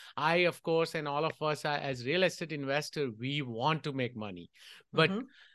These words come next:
Speaker 1: if we can make an impact while making money, that's a win-win for everyone around us. So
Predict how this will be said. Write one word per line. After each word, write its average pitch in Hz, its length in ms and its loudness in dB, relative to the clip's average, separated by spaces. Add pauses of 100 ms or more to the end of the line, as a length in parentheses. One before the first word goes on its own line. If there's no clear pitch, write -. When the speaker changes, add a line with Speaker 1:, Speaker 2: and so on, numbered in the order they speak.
(220)
Speaker 1:
if 151 240 -6
we 262 120 8
can 262 300 8
make 202 180 6
an 202 140 6
impact 165 680 2
while 170 260 6
making 180 380 0
money, 196 300 4
that's 165 280 2
a 170 80 2
win-win 170 600 2
for 151 240 2
everyone 151 460 2
around 160 500 6
us. 110 220 0
So 143 360 0